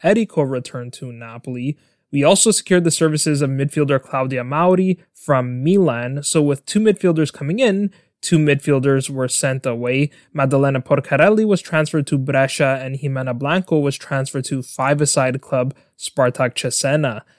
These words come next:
In the attack, Melanie Kunrath transferred to San Marino and she was replaced by Romina Pina, who we signed from Cesena as well.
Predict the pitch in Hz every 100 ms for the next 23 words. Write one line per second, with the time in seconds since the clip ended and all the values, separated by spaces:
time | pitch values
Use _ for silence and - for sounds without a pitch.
0 | _ _ - 147 139 123 - 180 214 -
1 | 160 151 143 143 131 - 196 240 226 214
2 | - 160 156 156 139 147 - 135 127 127
3 | 160 160 160 135 135 - 202 185 151 143
4 | - 139 - 131 131 131 131 131 120 -
5 | 180 180 180 - _ _ - 135 131 127
6 | 135 123 120 - 127 117 - 127 120 113
7 | 113 113 117 117 123 156 131 113